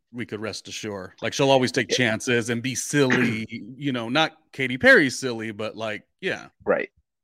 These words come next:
Speaker 2: right. Hey, look, to be fair, going back to, not to go back to Dua Lipa when we're talking about Tyga and Doja,
Speaker 1: See, you
Speaker 2: but
Speaker 1: can't stop, you can't stop talking about her.
Speaker 2: But
Speaker 1: <laughs>
Speaker 2: see, when Katy Perry first came out, I thought she was pretty interchangeable too, but she stuck around long enough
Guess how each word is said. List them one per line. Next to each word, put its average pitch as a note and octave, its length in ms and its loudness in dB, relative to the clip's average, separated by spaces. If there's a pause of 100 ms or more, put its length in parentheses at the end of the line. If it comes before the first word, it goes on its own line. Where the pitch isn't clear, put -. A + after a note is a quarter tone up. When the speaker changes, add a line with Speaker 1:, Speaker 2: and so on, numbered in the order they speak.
(300)
Speaker 2:
right. - 240 -6 (1160)
Hey, F3 140 8
look, G3 180 8
to E3 100 -4
be E3 120 -2
fair, D#3+ 500 2 (120)
going D3 240 4
back C#3 240 4
to, B2 280 -2 (280)
not C#3 220 -14
to B2 260 -10 (800)
go G2+ 100 -8
back A2 200 -12
to - 160 -8
Dua G2+ 80 -2
Lipa G#2+ 280 -2
when F#2+ 120 -4
we're F#2+ 80 -6
talking G2+ 300 -2
about F#2 400 0
Tyga G2 260 -2
and F2 100 -6
Doja, F#2+ 380 -2
Speaker 1:
See, A#2+ 240 -6
you E3 180 -6
Speaker 2:
but G#2+ 120 8
Speaker 1:
can't A#2+ 160 2
stop, B2+ 260 -6
you D3 120 -8
can't C#3 280 -8
stop D#3+ 180 -6
talking C#4 440 -4
about D3+ 320 4
her. G#2 240 -8 (520)
Speaker 2:
But D3 180 6
Speaker 1:
<laughs> - 0 -
Speaker 2:
see, E3+ 260 2
when C#3 160 2
Katy D3+ 260 4
Perry D3+ 240 4
first B2 220 -4
came G#2 180 -2
out, G2+ 140 0
I G2 80 0
thought A2+ 180 -2
she - 80 -10
was G2+ 100 -10
pretty G#2 220 -4
interchangeable F#2+ 540 -8
too, G#2 360 -4
but F#2 140 -8
she - 80 -10
stuck - 260 2
around A2+ 240 6
long G2+ 200 0
enough F#2+ 240 -2